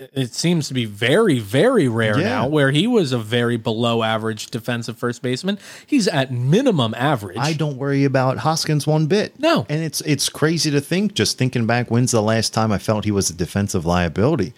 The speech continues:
Speaker 2: Because that was something earlier in the season and in years past where that was constantly on your mind.
Speaker 1: Yeah.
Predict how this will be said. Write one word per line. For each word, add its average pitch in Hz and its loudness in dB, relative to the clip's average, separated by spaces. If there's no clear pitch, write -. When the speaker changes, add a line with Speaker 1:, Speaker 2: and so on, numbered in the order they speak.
Speaker 2:
Because 123 0
that 156 2
was 113 -2
something 101 0
earlier 101 0
in 90 0
the 82 -2
season 143 -2
and 101 2
in 87 -2
years 101 -2
past 139 -4
where 95 -4
that 120 -2
was 104 -2
constantly 120 -4
on 85 -2
your 160 -4
mind. 165 -2
Speaker 1:
Yeah. 349 2